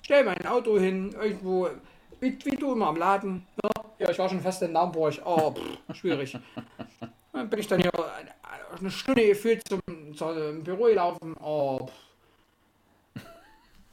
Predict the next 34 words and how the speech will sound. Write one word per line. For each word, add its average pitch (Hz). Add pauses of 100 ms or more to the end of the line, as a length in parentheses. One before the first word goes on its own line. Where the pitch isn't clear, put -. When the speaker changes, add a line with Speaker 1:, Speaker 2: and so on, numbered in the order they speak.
(680)
Speaker 1:
Und 139
Speaker 2:
Ja, 113
aber 117
Speaker 1:
fällt 196
Speaker 2:
du, -
Speaker 1:
mir 190
so -
Speaker 2:
du 123
läufst 139
Speaker 1:
pass 226
Speaker 2:
doch 311
eh -
Speaker 1:
auf -
jetzt. 120
Speaker 2:
gerne. 113 (140)
Also 104
von 104
daher. 104
Speaker 1:
Ja, 202
deswegen, 214
aber 170
jetzt 185
pass 180
auf. - (2500)
Da 151
musste 220
ich -
irgendwas 233
holen. 214
Mein 190
Portemonnaie 202
zum 175
Mittag, 160
genau. 151